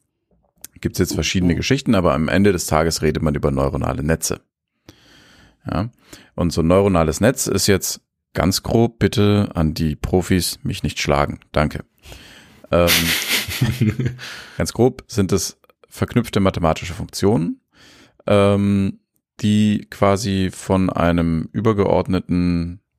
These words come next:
Speaker 1: Tool, Programm, wie auch immer, so justiert werden, dass etwas passiert, von dem man denkt, dass es cool ist. Also ganz grob gesprochen. Ne?
Speaker 3: Mhm.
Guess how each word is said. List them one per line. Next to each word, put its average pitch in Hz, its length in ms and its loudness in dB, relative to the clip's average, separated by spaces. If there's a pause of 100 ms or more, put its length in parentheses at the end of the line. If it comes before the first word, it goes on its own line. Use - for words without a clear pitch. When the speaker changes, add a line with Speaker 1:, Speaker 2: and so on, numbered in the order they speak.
(140)
Speaker 1:
Tool, 107 320 -2
Programm, 90 520 0
wie 90 80 0
auch - 120 -4
immer, 113 340 2 (520)
so - 180 2
justiert 113 520 0
werden, 113 520 2 (100)
dass 95 220 0
etwas 90 440 -2 (200)
passiert, - 600 0
von 101 280 -2
dem 98 160 2
man 90 220 2
denkt, 95 400 0
dass 92 200 -2
es - 180 -6 (140)
cool 82 220 -2
ist. - 380 -6 (420)
Also - 240 0
ganz 92 240 0
grob - 200 -8
gesprochen. - 460 -16
Ne? 240 280 -6 (280)
Speaker 3:
Mhm. 120 260 4